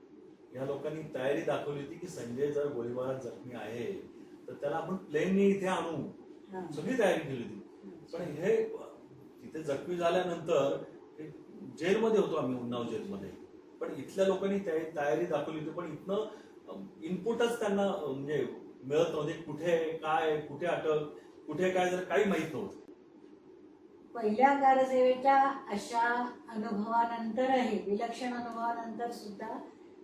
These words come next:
Speaker 2: आपण दुसऱ्या कारसेवेलाही गेलात, तेव्हा आपली मनस्थिती कशी होती?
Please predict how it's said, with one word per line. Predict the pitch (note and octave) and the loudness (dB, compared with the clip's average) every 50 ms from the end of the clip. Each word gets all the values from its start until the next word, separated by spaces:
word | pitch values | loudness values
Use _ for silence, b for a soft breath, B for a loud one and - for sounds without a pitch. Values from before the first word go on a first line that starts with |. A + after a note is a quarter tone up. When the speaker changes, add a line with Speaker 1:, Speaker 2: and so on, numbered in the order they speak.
| - - - - - | -20 -20 -20 -12 -4
Speaker 2:
आपण | G#3 G3+ G3+ B3+ C4 C4+ C#4 C4 - | -4 -2 0 2 2 2 4 4 4
दुसऱ्या | A#3+ A3 G3+ - B3+ C4+ C#4 D4+ | 4 2 2 4 6 6 8 8
कारसेवेलाही | D#4 D4+ D4 D4 C#4+ C#4+ - C#4+ C#4 C4+ C4 C4 C4 C4 B3+ B3+ C4 C4 - - - - - G#3 | 6 4 4 4 2 2 2 2 2 2 2 4 4 4 4 4 2 2 0 -4 -8 -10 -8 0
गेलात, | G3+ G#3 G3+ G3+ G#3+ - - - - - - - - - - - - - - - - - - - - - - - - - - - - - - - - - - - - - - - - - - - - - - - - - - - | 4 6 6 8 6 6 4 2 -2 -8 -14 -18 -20 -20 -20 -20 -20 -20 -20 -20 -20 -20 -20 -20 -20 -20 -20 -20 -20 -20 -20 -20 -20 -20 -20 -20 -20 -20 -20 -20 -20 -20 -20 -20 -20 -20 -20 -20 -20 -20 -20 -20 -20 -14 -10 -6
तेव्हा | A3+ G#3+ G#3+ A#3 B3 B3+ | -4 -4 -2 -2 -2 -2
आपली | B3 - B3 B3+ B3+ B3+ B3+ B3+ | -2 -2 -2 0 0 2 0 0
मनस्थिती | B3+ - - - A#3+ A#3 A#3 G#3+ G3+ - - - - A#3+ | -2 -6 -10 -12 -12 -10 -10 -12 -12 -12 -12 -12 -10 -10
कशी | G#3+ A3 G#3+ G#3 G#3+ G#3+ G#3 | -10 -8 -10 -10 -8 -6 -6
होती? | G3+ G3 - - | -6 -6 -8 -12